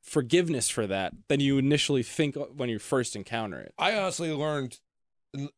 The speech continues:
Speaker 2: the last episode we
Speaker 1: Oh,
Speaker 2: did
Speaker 1: the
Speaker 2: the,
Speaker 1: radio.
Speaker 2: the
Speaker 1: Yeah,
Speaker 2: radio thing.
Speaker 1: yeah.
Speaker 2: I thought that the radio had been developed, like, pre this point,
Speaker 1: Mm-hmm.
Speaker 2: and then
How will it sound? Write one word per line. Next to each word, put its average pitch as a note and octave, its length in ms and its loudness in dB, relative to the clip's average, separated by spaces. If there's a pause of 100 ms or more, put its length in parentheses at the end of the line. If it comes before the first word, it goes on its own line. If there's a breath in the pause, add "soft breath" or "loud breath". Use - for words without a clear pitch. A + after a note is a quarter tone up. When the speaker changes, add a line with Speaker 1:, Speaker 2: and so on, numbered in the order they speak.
(200)
Speaker 2:
the B2+ 100 -4
last C3 320 0
episode A#2+ 300 -2
we A2+ 80 2
Speaker 1:
Oh, D#3 80 8
Speaker 2:
did C3 100 4
Speaker 1:
the B2 40 2
Speaker 2:
the, B2 80 2
Speaker 1:
radio. B2+ 340 4
Speaker 2:
the F3 80 0
Speaker 1:
Yeah, A3 60 2
Speaker 2:
radio D3+ 300 2
thing. A2 160 -2
Speaker 1:
yeah. C3 160 2
Speaker 2:
I E3 60 0
thought F3+ 240 0
that D#3 120 -2
the D3+ 80 -2
radio C#3 440 0
had B2 200 -2
been A#2+ 280 -4 (240)
developed, C3+ 680 -2 (140)
like, A2+ 300 -4 (500)
pre D#3+ 320 -2
this A#2+ 240 -4
point, C#3 440 -4
Speaker 1:
Mm-hmm. A#2 280 0
Speaker 2:
and B2+ 140 -4
then B2+ 300 -4